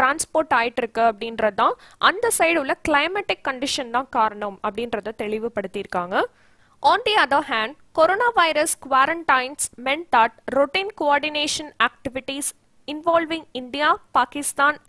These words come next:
and Afghanistan regarding spraying pesticides were halted. So, இதுல இன்னொரு விஷயம் என்ன சொல்ல வராங்க அப்படின்னா, கொரோனா வைரஸோட இந்த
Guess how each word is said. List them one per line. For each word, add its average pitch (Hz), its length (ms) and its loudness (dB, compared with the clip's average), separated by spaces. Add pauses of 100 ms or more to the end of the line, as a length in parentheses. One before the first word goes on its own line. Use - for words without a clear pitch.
and 320 80 -2 (160)
Afghanistan 233 680 -4 (540)
regarding 370 420 2 (120)
spraying 320 340 -4 (140)
pesticides 302 640 -4 (100)
were 262 220 -2
halted. 185 420 -6 (520)
So, 370 160 2
இதுல 349 240 0
இன்னொரு 480 340 2
விஷயம் 349 340 -4
என்ன 269 220 -2
சொல்ல 262 300 0
வராங்க 226 320 0 (100)
அப்படின்னா, 196 400 -6 (420)
கொரோனா 370 400 2
வைரஸோட 302 520 0 (180)
இந்த 320 140 -4